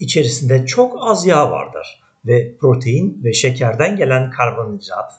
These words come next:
yani laktoz oranı da tam yağlı süte yakındır. Eğer antrenmandan sonra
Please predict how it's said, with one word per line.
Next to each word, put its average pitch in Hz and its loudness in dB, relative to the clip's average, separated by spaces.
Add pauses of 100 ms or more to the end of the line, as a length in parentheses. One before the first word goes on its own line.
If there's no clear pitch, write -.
yani 110 -4
laktoz 113 0
oranı 175 4
da 208 -2 (300)
tam 233 -2
yağlı 165 2
süte - -4
yakındır. - -4 (400)
Eğer 151 0
antrenmandan 123 0
sonra 117 2